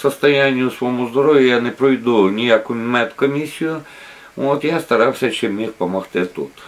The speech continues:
От, Саша Романюк, ми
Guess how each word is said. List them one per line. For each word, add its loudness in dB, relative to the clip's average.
От, -10
Саша -2
Романюк, -2
ми 2